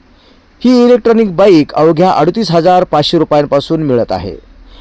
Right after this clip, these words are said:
आणि गाडी खरेदी केल्यानंतर काही वर्षांनी आपणास गाडीची दुरुस्ती कोठे करायची याची अडचण निर्माण होते. मात्र प्रमोद रोडे हे स्वतः उत्कृष्ट मेकॅनिक आहेत. मागील दहा वर्षांपासून सर्व कंपन्यांच्या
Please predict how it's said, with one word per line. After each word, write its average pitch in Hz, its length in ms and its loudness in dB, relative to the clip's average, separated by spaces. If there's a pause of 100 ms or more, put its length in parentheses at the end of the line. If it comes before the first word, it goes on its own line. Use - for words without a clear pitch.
(160)
आणि 165 280 0
गाडी 131 440 0
खरेदी 131 280 -2
केल्यानंतर 151 540 0
काही 175 260 0
वर्षांनी 185 600 2
आपणास 151 580 -2 (520)
गाडीची 202 400 0
दुरुस्ती 196 520 -2
कोठे 196 360 0
करायची 139 680 -4
याची 127 200 -4
अडचण 151 360 0
निर्माण 131 320 -2
होते. 98 360 -10
मात्र 165 400 0 (480)
प्रमोद 196 340 0
रोडे 226 240 2
हे 156 240 0
स्वतः 170 440 -2 (120)
उत्कृष्ट 240 460 -4
मेकॅनिक 170 560 -2
आहेत. 113 240 -6 (520)
मागील 226 380 0
दहा 170 260 0
वर्षांपासून 156 760 -2 (360)
सर्व 247 360 2
कंपन्यांच्या 185 840 -4